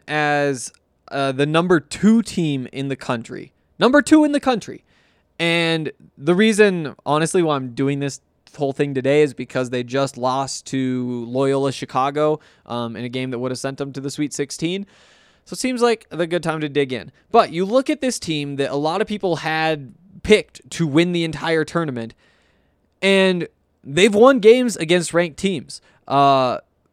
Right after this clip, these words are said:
they've lost a couple games as well. What I'm interested in is the non-conference games. And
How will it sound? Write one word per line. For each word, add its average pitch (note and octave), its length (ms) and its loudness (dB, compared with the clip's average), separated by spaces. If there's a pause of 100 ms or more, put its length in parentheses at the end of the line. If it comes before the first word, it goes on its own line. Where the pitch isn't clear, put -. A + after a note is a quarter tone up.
(120)
they've C#3+ 400 0
lost G3+ 280 4
a - 20 -8
couple E3+ 220 0
games D3 260 -2
as C3 140 -6
well. D#3 360 2 (840)
What F3+ 320 4
I'm D4+ 280 2
interested D#3+ 560 -2
in C3 360 -2
is C#3 160 -4
the D3 100 0
non-conference D#3+ 1000 -4
games. E2 420 -16 (1120)
And F3 460 0